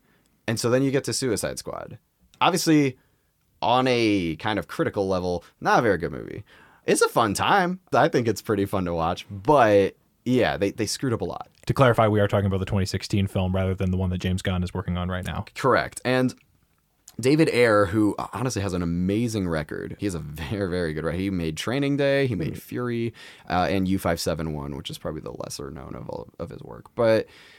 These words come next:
Speaker 1: he made it, and people were hype. Uh, test audiences responded really well. And obviously there was the Comic-Con buildup and all that. And after Batman versus Superman came out, they were like, "People are saying it's not funny enough.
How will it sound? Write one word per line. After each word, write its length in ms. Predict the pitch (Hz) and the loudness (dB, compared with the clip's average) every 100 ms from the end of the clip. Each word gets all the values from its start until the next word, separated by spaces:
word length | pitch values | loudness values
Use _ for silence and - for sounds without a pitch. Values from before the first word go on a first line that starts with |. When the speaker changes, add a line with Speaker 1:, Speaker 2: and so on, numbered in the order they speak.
| _ _ _ _ | _ _ _ _
Speaker 1:
he 220 | 107 165 | -2 0
made 240 | 185 117 107 | 2 2 2
it, 160 | 107 | 2
and 100 | 104 | 0
people 260 | 113 156 143 | -2 -2 0
were 120 | 92 | -2
hype. 440 | - 120 87 - - | -2 -4 -4 -6 -4
Uh, 160 | 92 85 | -4 -2
test 280 | - 202 | -2 0
audiences 480 | 156 131 101 95 85 | 2 2 0 -2 -6
responded 400 | 85 - 78 76 | -6 -6 -6 -6
really 200 | 53 64 | -8 -10
well. 300 | 53 58 - - - _ - | -8 -10 -10 -14 -20 _ -4
And 520 | 98 95 90 87 - - _ _ | -2 0 0 -2 -4 -12 _ _
obviously 320 | 92 92 98 | -4 -2 -4
there 120 | 87 85 | -4 -4
was 100 | 80 | -6
the 80 | |
Comic-Con 600 | 80 95 87 - 98 82 | -6 -4 -4 -4 -4 -4
buildup 460 | 82 85 82 85 - - | -4 -4 -4 -6 -8 -6
and 200 | 104 101 | -4 -2
all 200 | 104 110 | -2 0
that. 260 | 120 123 | 2 2
And 320 | 104 101 98 - _ _ - | 0 0 -2 -4 _ _ -2
after 220 | 120 135 | 0 2
Batman 220 | 143 135 127 | 2 2 0
versus 260 | 127 123 | -4 -6
Superman 320 | 190 170 - - | -8 -10 -10 -10
came 160 | 57 | -12
out, 160 | 57 - | -10 -8
they 80 | 101 | -6
were 100 | 107 | -4
like, 180 | 110 - - | -4 -8 -2
"People 260 | 381 440 | 0 4
are 80 | 277 | 2
saying 380 | 233 190 170 147 | 2 2 4 4
it's 160 | 117 107 | 2 0
not 220 | 87 - | -2 -2
funny 300 | - 65 50 | -6 -8 -8
enough. 300 | 50 - | -12 -14